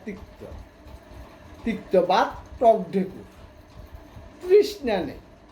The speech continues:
কিন্তু বারবার মুখ ভেজায়। খাবারের খারাপ স্বাদ ফালসেটিলার বিশেষ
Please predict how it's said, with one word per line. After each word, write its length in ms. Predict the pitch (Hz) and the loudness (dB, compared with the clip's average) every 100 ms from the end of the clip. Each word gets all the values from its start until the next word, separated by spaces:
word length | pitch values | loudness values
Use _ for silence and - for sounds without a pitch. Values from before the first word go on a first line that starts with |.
| - - - - - - - - - - | -20 -20 -20 -20 -20 -20 -20 -20 -12 0
কিন্তু 380 | 320 339 285 226 269 - 147 170 | 2 2 0 -6 -8 -14 -8 -2
বারবার 600 | 147 156 151 208 294 - - - - - - | 0 -2 0 2 2 0 -6 -20 -20 -18 -6
মুখ 200 | 202 208 165 | -4 -4 -4
ভেজায়। 380 | 175 151 127 - - - - - - - - - - - - - - - - | -6 -6 -8 -14 -18 -20 -18 -18 -18 -20 -20 -20 -20 -20 -20 -20 -20 -20 -8
খাবারের 500 | 151 165 165 202 247 - - - - - - | -2 2 2 2 0 -2 -20 -20 -20 -14 -6
খারাপ 240 | 165 160 - - | -4 -4 -6 -12
স্বাদ 220 | 123 120 - - - | -10 -10 -12 -16 -8
ফালসেটিলার 600 | 147 147 156 156 175 220 185 | -6 -6 -8 -4 2 2 2
বিশেষ 320 | 170 240 339 | -6 0 0